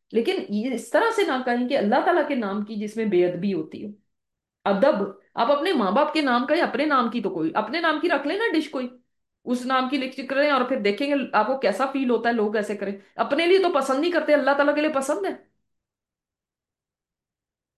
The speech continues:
अजीब है बात ये। तो, आ, इस तरह से अल्लाह ताला के नाम की भी बहुत इज्जत है। और फरमाया,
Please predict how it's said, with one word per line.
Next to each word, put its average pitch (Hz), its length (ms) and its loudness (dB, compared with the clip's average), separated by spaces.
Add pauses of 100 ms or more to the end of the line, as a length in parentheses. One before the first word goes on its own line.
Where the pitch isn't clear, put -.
अजीब 302 360 0
है 180 140 0
बात 131 260 -6
ये। 202 200 -10 (1400)
तो, 262 240 6
आ, 214 600 4 (1400)
इस 220 200 -6
तरह 202 220 0
से 269 220 -4
अल्लाह 185 300 0
ताला 185 160 2
के 208 160 -2
नाम 196 440 -2
की 285 180 -2
भी 320 200 4
बहुत 196 580 0
इज्जत 202 280 0
है। 220 80 2
और 226 80 -8
फरमाया, 208 600 -2